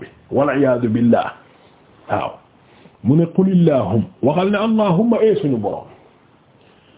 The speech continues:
Maalikal mulki, yow mi nga xam ne yaay borom nguur. Tu'til mulka man tasha, yow de yaay jox nguur ku la soob.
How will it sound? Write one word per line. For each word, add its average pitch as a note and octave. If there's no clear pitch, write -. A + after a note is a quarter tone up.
Maalikal G#3
mulki, F#3+
yow D#3+
mi F3+
nga F#3+
xam C#3
ne A#2+
yaay A2+
borom G#2+
nguur. F#2+
Tu'til -
mulka C#4+
man D3
tasha, C#3+
yow C#3+
de D3+
yaay D3+
jox C#3+
nguur A2+
ku G#2+
la G2+
soob. -